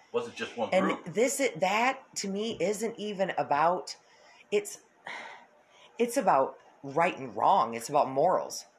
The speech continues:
Speaker 1: Right.
Speaker 2: It's, I mean,
Speaker 1: He's the leader of the free world.
Speaker 2: Yeah, so he's, he's inciting hatred instead of love and acceptance, which is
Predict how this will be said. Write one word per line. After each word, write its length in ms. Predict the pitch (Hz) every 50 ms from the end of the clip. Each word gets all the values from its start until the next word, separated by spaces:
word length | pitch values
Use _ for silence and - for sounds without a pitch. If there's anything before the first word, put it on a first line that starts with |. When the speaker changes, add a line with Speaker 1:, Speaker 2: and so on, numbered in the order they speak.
| _ _ _ _ _
Speaker 1:
Right. 240 | - - - - - - - _ _ _ _ _ _ _ _ _ _ -
Speaker 2:
It's, 180 | - 165 165 - - -
I 80 | 175
mean, 280 | 175 175 170 165 160 160 - _ _ _ _ _ _ - _ _ _ _ _ _ _ _ _ _ _ _ _ _
Speaker 1:
He's 160 | - - - -
the 80 | 180
leader 280 | 175 175 185 185 160 165
of 80 | 156
the 40 | 147 -
free 180 | - 170 156
world. 300 | 147 165 214 226 - - - - -
Speaker 2:
Yeah, 360 | 165 165 240 233 190 120 107
so 260 | - - - 202 180
he's, 420 | 160 160 156 196 202 196 170 - - - - - - - -
he's 280 | - 202 202 196 -
inciting 960 | - - 180 180 170 151 - - - 240 254 247 208 151 123 120 117 135 147 - - - - _ _ _ _ _ _ _ _ _ _ _ _ _ _ _ _ _ _ _ _ _ _ -
hatred 640 | - - - 302 320 311 - - - 143 104 - - 104 - _ _ _ _ _ _ _ _ _ _ _ _ _ _ _ _ _ _ _ _ _ _ _ _ _ _ _ _ _ _ _
instead 380 | - 233 226 226 - 247 220 202
of 200 | 202 185 147 - - - _ _ - _ _ _ _ _ _ _ _ _ _ _ - - - - _ _ _ _ _ _ _ _ -
love 340 | 127 123 143 170 214 233 214
and 80 | 185 151
acceptance, 800 | - - - - 214 240 - - 139 95 - - - - - - _ _ _ _ _ _ -
which 220 | - 185 190 190 202
is 300 | 190 180 156 - -